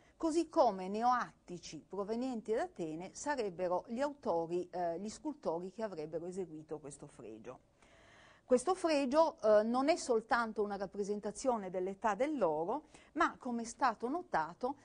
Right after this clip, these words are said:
ha anche un valore quasi di albero genealogico. Infatti, eh, come vedremo più avanti, molti dei rami vanno a cadere esattamente in corrispondenza di alcune figure chiave della rappresentazione,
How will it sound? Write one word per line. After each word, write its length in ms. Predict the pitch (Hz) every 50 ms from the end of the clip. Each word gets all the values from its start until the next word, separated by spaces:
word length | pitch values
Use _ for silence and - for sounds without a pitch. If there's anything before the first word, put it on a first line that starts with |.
| - - - -
ha 180 | - 330 294
anche 360 | 220 202 196 190 - - 220 -
un 160 | - 302 330
valore 500 | 330 392 381 302 185 165 165 175 202 220
quasi 520 | - - 277 247 202 190 196 196 220 233 202
di 200 | 240 262 262 - -
albero 460 | 233 247 254 247 208 233 226 226 214
genealogico. 920 | 190 214 202 202 190 185 165 131 104 92 139 156 180 170 - - 180 156 - - _ _ - _ - - - _ -
Infatti, 800 | - 302 311 302 - - 302 240 190 - - - - 196 196 - -
eh, 340 | - - 185 180 175 160 - -
come 280 | - 247 233 220 214
vedremo 420 | 190 196 180 208 220 226 214 190 175
più 180 | - - 226
avanti, 680 | 226 226 233 220 196 180 180 180 175 - - 262 349 349 - _ _ - - - - _ -
molti 540 | 240 262 320 330 294 254 214 - - 202
dei 220 | 190 226 277 320 330
rami 520 | 254 233 190 170 175 190 214 277 285 - - - -
vanno 640 | 233 247 311 208 185 214 208 190 185 185 180 175 - -
a 240 | 220 226 214 202 -
cadere 640 | - - 269 240 233 240 196 180 165 175 170 - -
esattamente 920 | - 233 214 220 262 254 - - 339 339 269 202 180 180 180 175 - 220
in 240 | - - 262 262 247
corrispondenza 1080 | - 269 254 240 247 - - - 277 262 262 247 254 208 170 170 180 - - 190 147
di 140 | 190 226 254
alcune 380 | 254 240 - - 294 262 196
figure 480 | 190 - - 240 208 226 247 226 226 220
chiave 500 | 226 - 269 269 247 202 175 165 170 170
della 240 | 165 165 165 170 175
rappresentazione, 1120 | 170 185 - - 175 180 170 190 202 208 - 320 320 - - - - 98 110 123 175 240